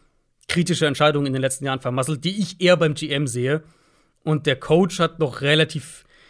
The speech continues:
relativ viel draus rausgeholt, mit eben dem großen Stern dahinter. Ähm, er hat's halt nicht geschafft, ne, dem, dem Team eine offensive Identität zu geben in drei Jahren. Und das ist dann in der N F L irgendwo natürlich auch ein Problem.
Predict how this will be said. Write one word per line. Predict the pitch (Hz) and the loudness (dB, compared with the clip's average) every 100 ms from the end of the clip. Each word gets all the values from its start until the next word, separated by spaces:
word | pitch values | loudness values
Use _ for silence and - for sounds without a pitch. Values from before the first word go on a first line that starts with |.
| _ - | _ -2
relativ | 139 190 226 214 | 4 6 6 2
viel | 190 220 | 2 2
draus | 190 180 185 185 | 4 4 4 4
rausgeholt, | 165 202 - 185 190 185 | 2 2 2 2 2 0
mit | 190 185 | 0 0
eben | 185 185 180 | 2 0 2
dem | 170 | 2
großen | 147 160 175 165 | 2 2 2 -2
Stern | - 160 160 | 0 0 2
dahinter. | 156 156 151 151 147 - | 2 2 2 2 0 -6
Ähm, | 160 147 143 143 143 131 _ _ _ _ _ _ _ _ | -6 -4 -4 -4 -4 -6 _ _ _ _ _ _ _ _
er | - 139 | -4 -2
hat's | 139 | 0
halt | 151 | 0
nicht | 147 - | -2 -4
geschafft, | - 135 - | -2 -2 -2
ne, | 139 | -6
dem, | - 131 | -6 -6
dem | 135 123 | -6 -4
Team | 143 | -2
eine | 139 | -2
offensive | 123 143 131 135 | -4 -4 -6 -6
Identität | 135 123 123 139 131 | -8 -8 -6 -6 -6
zu | 123 | -6
geben | 120 | -6
in | 123 | -6
drei | 117 117 | -6 -6
Jahren. | 117 120 | -6 -6
Und | 120 | -6
das | 123 | -6
ist | - 147 - | -6 -4 -4
dann | 143 | -4
in | |
der | 135 | -6
N | 135 | -8
F | 135 | -6
L | 147 - | -8 -6
irgendwo | 170 165 147 151 | -4 -2 0 -2
natürlich | 139 151 143 | -2 -6 -6
auch | - 151 | -2 -2
ein | 135 | -2
Problem. | - 131 135 131 | -8 -10 -10 -12